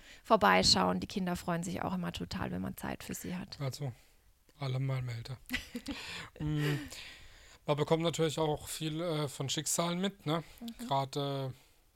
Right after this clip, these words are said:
Speaker 2: äh, als Leiterin. Mm, wie ist das bei dir so? Kannst du da abends dann abschalten oder nimmst du viel mit nach Hause, sag ich jetzt mal? Oder wie ist das bei dir so?
Speaker 1: Viel nicht. Also man lernt damit umzugehen.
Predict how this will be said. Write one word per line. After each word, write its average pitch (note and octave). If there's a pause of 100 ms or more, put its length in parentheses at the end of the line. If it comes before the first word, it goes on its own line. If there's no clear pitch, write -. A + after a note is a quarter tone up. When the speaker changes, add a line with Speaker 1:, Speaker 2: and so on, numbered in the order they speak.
(120)
Speaker 2:
äh, C#3
als -
Leiterin. B2+ (520)
Mm, B2+
wie B2
ist -
das C3
bei B2+
dir B2
so? C#3
Kannst C3+
du B2+
da B2+
abends B2
dann C#3
abschalten C#3+
oder C#3
nimmst C3
du -
viel C3+
mit C3
nach B2+
Hause, A#2+
sag D3
ich -
jetzt -
mal? C#3+
Oder C3
wie B2+
ist -
das -
bei B2+
dir B2
so? C3+ (2250)
Speaker 1:
Viel C#4+
nicht. D4+
Also C4+
man C4
lernt A#3+
damit G#3+
umzugehen. E4